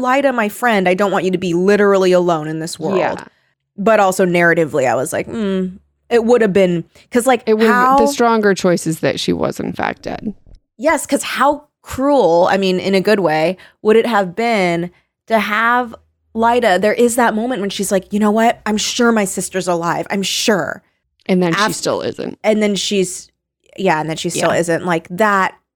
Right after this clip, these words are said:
Speaker 1: is really beautiful and sad, but, like, um, not the case. She is correct that her sister is alive.
Speaker 2: Yeah.
Speaker 1: Um, but, uh,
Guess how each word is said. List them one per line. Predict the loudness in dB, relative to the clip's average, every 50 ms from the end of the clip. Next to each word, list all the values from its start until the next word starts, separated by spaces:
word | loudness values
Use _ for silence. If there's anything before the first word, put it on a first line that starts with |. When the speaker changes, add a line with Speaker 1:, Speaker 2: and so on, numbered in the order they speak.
| _ _ _ _ -2
Speaker 1:
is | 0 0 0 0 -4 -4
really | 0 2 2 4 4 2
beautiful | 0 0 0 0 0 0 -2 -2 -2 0 0
and | -2 -4 -2
sad, | -2 0 0 0 0 -2 -2
but, | -2 -4 -4 -4
like, | -6 -6 -6 -8 -10 _ _ _ _ _ _ _ _ -12 -10
um, | -8 -8 -8 -12 -16 -18 -20 _ _ _ _ _ _ -10
not | -8 -8 -8 -8 -10 -10 -12
the | -12
case. | -12 -12 -12 -10 -10 -10 -8 -8 -10 -12 -12 -10
She | -8 -4 -2 0
is | 0 0
correct | -2 -2 -2 -2 -2 -6 _ -18 -20 -16 -12
that | -10 -10 -10 -10 _ _ -14
her | -12 -12 -10
sister | -10 -10 -6 -4 -2
is | -2 0 -2
alive. | -2 -2 -4 -4 -6 -6 -6
Speaker 2:
Yeah. | -6 -6 -6 -8 -14 _ _ _ _ _ _ _ -20 -10 -4
Speaker 1:
Um, | -2 0 0 0 -2 -4 -6 -8 -10 -12 -12 _ _ _ _ _ _ _ _ -6
but, | -2 0 2 2 4 2
uh, | 2 2 0 -2 -2 -4 -6